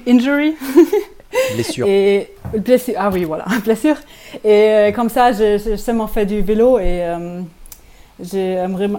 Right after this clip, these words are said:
Speaker 1: remarqué que ça me plaît plus, en fait.
Speaker 2: Hmm. Ça te plaît plus que le, que l'aviron ?
Speaker 1: Oui, bien sûr, l'aviron, c'est un bon sport, mais dans ces moments-là, euh, j'ai seulement eu,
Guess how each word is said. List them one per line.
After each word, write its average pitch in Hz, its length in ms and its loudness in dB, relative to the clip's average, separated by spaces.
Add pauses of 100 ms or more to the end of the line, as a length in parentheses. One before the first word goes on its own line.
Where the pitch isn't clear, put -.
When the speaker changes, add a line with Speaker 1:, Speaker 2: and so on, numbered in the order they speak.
Speaker 1:
remarqué 254 340 -2
que 247 60 -2
ça 214 160 -6
me 202 140 -4
plaît 196 200 -6
plus, 202 280 -6
en 190 100 -6
fait. - 220 -12 (640)
Speaker 2:
Hmm. 120 60 -14 (440)
Ça - 160 -10
te 131 100 -6
plaît 120 200 -4
plus - 220 -12
que 139 120 -6
le, 120 240 -2
que 135 140 -6
l'aviron ? 120 400 -6 (800)
Speaker 1:
Oui, 233 200 2 (220)
bien - 160 0
sûr, 330 180 0
l'aviron, 254 460 4
c'est 247 140 -10
un 220 80 -6
bon 240 180 -4
sport, 311 300 -4
mais 220 160 -4 (260)
dans 226 400 -6
ces 233 140 -6
moments-là, 233 420 -2 (600)
euh, 208 580 -2 (100)
j'ai 214 340 0 (260)
seulement 294 360 2
eu, 240 100 2